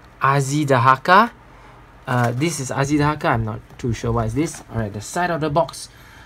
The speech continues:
Uh, we have some Oni Assassin stuff. Really, really amazing design for the box. Buddy Fight X. I really love, uh, this season's, um, this Penta. This is an Ancient World.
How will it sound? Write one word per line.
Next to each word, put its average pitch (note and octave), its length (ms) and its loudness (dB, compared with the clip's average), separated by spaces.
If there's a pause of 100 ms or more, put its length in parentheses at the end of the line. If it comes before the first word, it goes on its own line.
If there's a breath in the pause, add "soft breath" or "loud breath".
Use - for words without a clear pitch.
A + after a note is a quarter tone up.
(160 loud breath)
Uh, A2 300 -4
we A#2+ 80 -2
have A#2 100 -2
some A2 240 -6 (140)
Oni E3+ 300 -2
Assassin D3+ 460 -6
stuff. D#3 360 -4
Really, F#3+ 540 2
really F#3 360 -2
amazing F#3 960 0
design D3 460 -2
for C3+ 80 -4
the A2+ 80 0
box. A2 480 -4 (500 loud breath)
Buddy C#3 200 -4
Fight C#3+ 280 -4 (220)
X. - 400 -8
I B2+ 60 -6
really D#3+ 440 -2
love, F3+ 340 -2
uh, B2+ 140 -2
this D3 220 -2
season's, D3+ 580 -4
um, G#2 300 -4 (920)
this B2+ 200 -4
Penta. C3+ 680 -2
This A2+ 180 -8
is G#2+ 160 -12
an G2+ 120 -10
Ancient B2+ 380 -4
World. E3+ 220 0